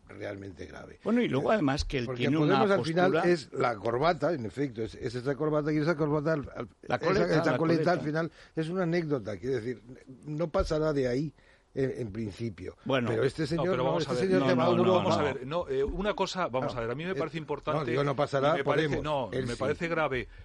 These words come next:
Speaker 3: el hecho de que, eh, Pedro Sánchez asuma el programa de Podemos y cambie las reglas del juego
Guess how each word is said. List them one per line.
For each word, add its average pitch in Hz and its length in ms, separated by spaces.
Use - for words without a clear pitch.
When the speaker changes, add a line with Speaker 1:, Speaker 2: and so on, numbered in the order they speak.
Speaker 3:
el 113 140
hecho 139 240
de 113 120
que, 104 300
eh, 95 200
Pedro 113 220
Sánchez 127 380
asuma 107 340
el 104 60
programa 107 280
de 104 60
Podemos 131 460
y 104 120
cambie 170 300
las 110 160
reglas 139 340
del 120 120
juego 95 460